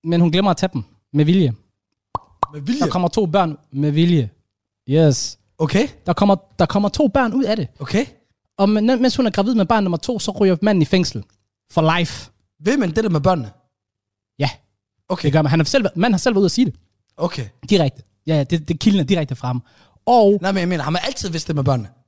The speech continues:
Speaker 1: Ja, ja, ja, ja, ja.
Speaker 2: Okay.
Speaker 1: Det er det, der sker ved det her. Det her, det er bare rolling news. Så i hvert fald, han kommer ind og sidder. Han tager skylden for alt. Der er mange, der er vidner derude at sige, at hun også var anklaget, og hun faktisk også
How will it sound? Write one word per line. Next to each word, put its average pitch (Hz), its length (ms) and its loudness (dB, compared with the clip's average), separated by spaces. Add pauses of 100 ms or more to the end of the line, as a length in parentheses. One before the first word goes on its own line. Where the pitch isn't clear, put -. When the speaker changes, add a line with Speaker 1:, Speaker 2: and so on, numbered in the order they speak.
(460)
Speaker 1:
Ja, - 80 2
ja, 277 140 4
ja, 196 140 4
ja, 170 100 2
ja. 131 180 -2 (160)
Speaker 2:
Okay. 180 260 -2 (880)
Speaker 1:
Det 226 60 -4
er 233 40 -2
det, 277 120 -2
der 240 60 0
sker - 220 -2
ved 277 80 -2
det 254 80 0
her. 190 120 -4 (140)
Det 277 80 2
her, 233 60 -2
det 226 60 -8
er 220 40 0
bare 233 200 4
rolling 233 200 6
news. 240 220 6 (640)
Så - 120 -4
i - 20 0
hvert 254 160 2
fald, 202 220 2 (380)
han 247 100 -4
kommer 240 180 2
ind 220 40 2
og 190 60 2
sidder. 233 280 0 (260)
Han 220 160 0
tager 285 180 -2
skylden 240 300 2
for 170 100 -2
alt. 196 260 0 (380)
Der 214 60 2
er 220 120 2
mange, 269 360 0
der 190 60 4
er 175 40 4
vidner 220 260 4
derude 208 200 2
at 208 60 4
sige, 247 360 0 (120)
at 165 340 -2
hun 254 200 4
også - 320 -2
var 175 160 -2
anklaget, 190 440 0 (100)
og 208 200 4
hun 214 180 4
faktisk 202 240 -2
også - 300 -2